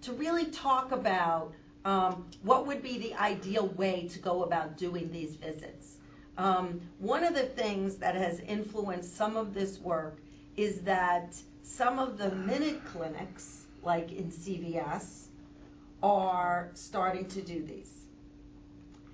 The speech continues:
They're obviously doing it because they can certainly make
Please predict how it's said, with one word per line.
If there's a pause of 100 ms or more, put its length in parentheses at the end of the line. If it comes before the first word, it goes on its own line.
(360)
They're
obviously
doing
it
because
they
can
certainly
make